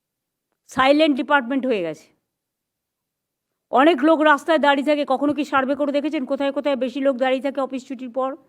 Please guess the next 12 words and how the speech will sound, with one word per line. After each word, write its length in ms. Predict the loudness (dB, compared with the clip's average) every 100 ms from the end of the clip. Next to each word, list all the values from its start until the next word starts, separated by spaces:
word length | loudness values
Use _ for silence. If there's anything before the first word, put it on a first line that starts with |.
| _ _ _ _ _ _ _ _ _ _ _ _ _ _ _
যেখানে 340 | -4 0 2 2
বাসের 360 | 2 2 0
ফ্রিকোয়েন্সি 520 | -2 -2 0 0 0 0
বাড়াতে 300 | 0 0 -2
পারে, 260 | -4 -4 -8 _ _ _ _ _ _ _ _ _ _ _ _ _
বাসের 540 | -2 2 2 0 -4
ফ্রিকোয়েন্সি 520 | -4 0 0 2 -4
বাড়লে 540 | 0 0 2 2 2 0 _ _
তারা 220 | 0 2 2
যাতায়াত 460 | 0 0 0 -2
করতে 240 | -6 -8 -4
পারে। 280 | -4 -4